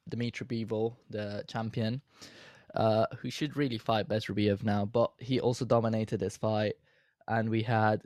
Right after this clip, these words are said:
Daniel Dubois coming off of a fresh loss against Alexander Usyk again, dominating Miller and stopping him in the last eight seconds of the fight. Uh, and yeah, with the Wilder fight, it was,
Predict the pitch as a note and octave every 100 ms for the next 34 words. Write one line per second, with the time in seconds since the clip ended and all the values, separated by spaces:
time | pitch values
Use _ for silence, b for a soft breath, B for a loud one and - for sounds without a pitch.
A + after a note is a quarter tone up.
0 | - A#2+ A#2+ A2+ A#2+ G#2+ A2 A2 A2 A#2+
1 | A#2 A2+ A2 G#2+ - G#2 G2+ G#2+ G#2+ -
2 | G#2 G#2 G#2+ G#2 G#2 - - G#2+ G#2 G#2
3 | G2+ G2 G2+ - G2+ G2 G2+ G2 - _
4 | b b b - A2+ A2+ A2+ A2 - G#2+
5 | G#2+ G#2 G#2 G2 G#2 G#2 - A2 A2+ A2
6 | G#2 G#2 - G2+ G2+ G#2 - G#2+ G#2 -
7 | G#2+ G#2+ G#2 G#2 G#2 - G2+ G2+ - _
8 | B B B B B B - A2+ A#2 A#2
9 | A#2 A2+ - _ _ _ _ - - _
10 | B2+ B2+ A#2+ C#3 D#3+ G#2+ D3+ D3 C3 C#3+
11 | D3+ C#3+ C3 C3 A#2+ - A#2 - A#2 A#2
12 | A2 -